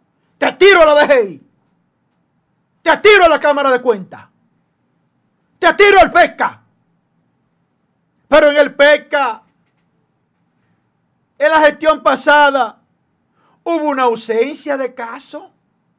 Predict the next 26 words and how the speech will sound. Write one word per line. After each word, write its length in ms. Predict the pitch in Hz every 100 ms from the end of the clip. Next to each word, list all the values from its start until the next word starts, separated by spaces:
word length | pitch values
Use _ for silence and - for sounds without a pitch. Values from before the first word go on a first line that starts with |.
| _ _ _ _ _ _ _ _ _ _ _ _ _
Hubieron 460 | 302 294 294 302 302
muy 140 | 294
pocos 360 | 285 277 262 262
sometimientos. 1160 | 277 247 233 240 202 208 220 269 320 - 330 330 349 349 _ _ _ _ _ _ _ _ _ -
¿Y 140 | 392
por 320 | - 349 294
qué? 440 | 277 254 220 160 131 _ _ _ _ _ -
Por 200 | 349 320
la 140 | 311
misma 340 | 311 339 339 330
línea 400 | 330 330 330 330
que 160 | 330
le 140 | 330 330
dije. 720 | 349 381 370 311 277 220 _ _ _ _ _
Si 220 | - 339
es 180 | 311 311
del 240 | 330 320
P 140 | 330 330
L 180 | 330 330
D, 200 | 330 330
de 120 | 330
lo 120 | 320
mío, 240 | 330 330 320
no 100 | 320
lo 140 | 320
someta. 760 | 320 302 330 349 339 294 208